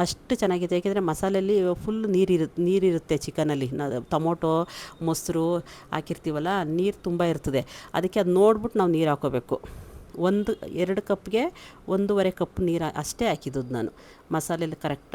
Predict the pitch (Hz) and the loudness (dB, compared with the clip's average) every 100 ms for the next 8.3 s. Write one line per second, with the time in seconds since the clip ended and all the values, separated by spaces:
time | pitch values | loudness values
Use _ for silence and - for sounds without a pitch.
0 | 160 147 170 175 160 160 165 165 214 - | -4 -4 -2 -2 -2 -2 -4 -6 -6 -4
1 | 143 - 202 165 135 123 123 107 - - | -6 -4 -4 -2 -4 -4 -4 -6 -8 -14
2 | - - - - - - - - - - | -20 -20 -20 -20 -20 -20 -20 -20 -20 -20
3 | - - - - - 165 170 160 156 147 | -20 -20 -20 -20 -10 -6 -4 -2 -2 -4
4 | - 175 170 156 156 147 135 143 131 - | -4 -4 -4 -4 -4 -2 -2 -2 -4 -6
5 | 143 127 123 123 165 285 - - - - | -6 -4 -4 -4 -4 -6 -10 -20 -20 -20
6 | - - - - - - - - - - | -20 -20 -20 -20 -20 -20 -20 -20 -20 -20
7 | - - - - - - - - - - | -20 -20 -20 -20 -20 -20 -20 -20 -20 -8
8 | 190 - | -8 -4